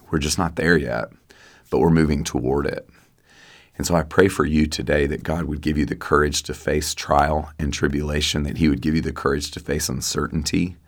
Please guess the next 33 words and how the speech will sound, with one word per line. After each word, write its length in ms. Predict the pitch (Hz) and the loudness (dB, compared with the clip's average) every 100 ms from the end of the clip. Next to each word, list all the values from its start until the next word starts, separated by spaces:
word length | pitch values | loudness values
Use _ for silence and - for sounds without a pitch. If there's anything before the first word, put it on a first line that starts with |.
| _ - _ _ - | _ -20 _ _ 4
with 180 | 80 78 | 6 6
a 80 | |
sure 400 | 73 - 76 78 | 2 2 4 4
and 220 | 85 69 67 | 2 -2 -2
confident 480 | 65 69 73 69 | -2 -2 -4 -6
hope 340 | - 67 69 - - - - _ - | 0 0 0 -2 -16 -20 -20 _ -2
of 100 | 71 | 0
the 80 | |
resurrection, 880 | 69 73 69 69 71 - - 65 67 71 | 2 0 2 2 2 0 -4 -4 -6 -6
that 100 | 71 | -2
you 160 | 67 78 | 4 6
would 80 | 78 | 6
recognize 580 | 78 78 71 78 73 - | 4 0 -2 -2 -2 -2
there 180 | 71 | -2
is 220 | 73 73 76 | 0 -2 -2
life 320 | 73 73 - | -2 -2 -4
on 100 | 73 | -2
the 140 | 71 | 0
other 160 | 69 69 | 0 -2
side 300 | - 69 71 | -2 -2 -2
of 100 | 64 | -4
this 240 | 71 - | -6 -4
death. 500 | - 67 58 - - - _ _ _ _ _ _ _ | -4 -4 -6 -8 -18 -20 _ _ _ _ _ _ _
There 180 | 78 78 | 0 0
is 120 | 76 | 2
hope 320 | 82 78 76 | 6 6 6
on 100 | 73 | 0
the 140 | 71 71 | 0 -2
other 160 | 69 | -2
side 260 | 71 71 71 | -2 -2 -4
of 100 | 65 | -4
this 160 | 69 | -6
darkness. 720 | - - - - 69 - - | -2 -2 -2 -6 -8 -6 -6